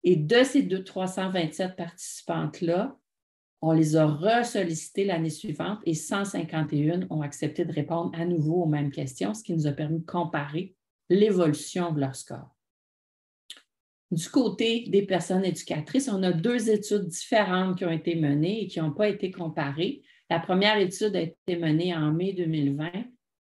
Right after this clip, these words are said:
à la fin de la période de confinement au recrutement des C P E de la Montérégie. Et une autre étude a été menée en juin deux mille vingt-deux.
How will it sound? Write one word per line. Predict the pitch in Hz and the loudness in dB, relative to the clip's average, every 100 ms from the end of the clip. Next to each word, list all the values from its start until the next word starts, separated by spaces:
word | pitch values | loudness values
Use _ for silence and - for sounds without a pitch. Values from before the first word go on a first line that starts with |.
| - | -2
à | 190 | 2
la | 185 156 | 4 2
fin | 151 - 185 185 | -2 -2 -2 -2
de | 190 - | -4 -4
la | 160 156 | -2 -2
période | 160 156 160 | -2 0 0
de | 156 | 0
confinement | 151 156 151 - 151 156 156 | 0 0 -2 0 0 2 2
au | 151 | 0
recrutement | 143 - 151 147 | -2 -4 -4 -2
des | 139 | -4
C | 151 147 | -4 -4
P | 151 156 | -2 -2
E | 160 | -2
de | 147 | -4
la | 147 | -4
Montérégie. | 143 139 143 147 139 233 302 - _ _ - | -4 -2 -4 -2 -4 -2 -4 -6 _ _ 0
Et | 220 | 2
une | 233 202 196 | 4 6 6
autre | 247 320 285 - | 8 6 4 0
étude | 190 - 202 196 | -4 -2 0 0
a | 170 | 0
été | 151 165 | -2 -2
menée | 165 151 156 180 208 - | 0 0 0 0 -4 -4
en | 160 151 | -2 -2
juin | 147 151 160 | -2 -2 -2
deux | 170 165 | -2 0
mille | 147 147 | 2 0
vingt-deux. | 143 143 135 131 - | 0 0 0 -2 -10